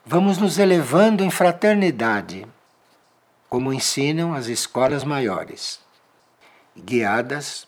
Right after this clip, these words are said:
por nossos irmãos extraterrestres e por seres que são canais deles aqui na Terra. A uma certa altura,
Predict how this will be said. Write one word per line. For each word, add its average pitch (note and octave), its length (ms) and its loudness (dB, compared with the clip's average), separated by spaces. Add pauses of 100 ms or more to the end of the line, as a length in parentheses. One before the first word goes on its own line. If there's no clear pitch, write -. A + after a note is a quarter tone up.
por A#2+ 160 -4
nossos B2+ 420 -2
irmãos B2 420 -2
extraterrestres C3+ 1200 -4 (720)
e D3 80 4
por G#3 240 0
seres F#3+ 520 2
que - 140 -4
são - 240 2
canais F3 560 2
deles D#3+ 680 4
aqui C#3 320 2
na E3 160 0
Terra. F#2+ 480 -8 (2750)
A C3+ 100 4
uma F#3 200 6
certa E3 400 4
altura, B2 640 0